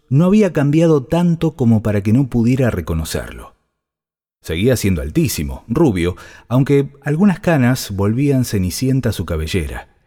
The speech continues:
Y además él, que había sido extremadamente delgado, estaba gordo.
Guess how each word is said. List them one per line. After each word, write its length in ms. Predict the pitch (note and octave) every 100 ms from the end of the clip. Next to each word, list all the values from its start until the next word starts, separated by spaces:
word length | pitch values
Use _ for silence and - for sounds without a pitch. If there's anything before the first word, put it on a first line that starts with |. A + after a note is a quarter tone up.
| _ _ _
Y 100 | -
además 400 | C#2 D#2 A2 - -
él, 400 | C#3 F2 D#2 - _ _ _ -
que 80 |
había 360 | D#2+ G2+ G#2+ D#2+
sido 440 | - A2 G2+ F2+
extremadamente 1040 | D#2+ - - A2 A#2 F3 C#3 G2 B2 B2+ E2+
delgado, 580 | E2 G2 C3+ C3+ A#2+ -
estaba 460 | - - A#2 A2
gordo. 560 | F2+ D#2 B1 - -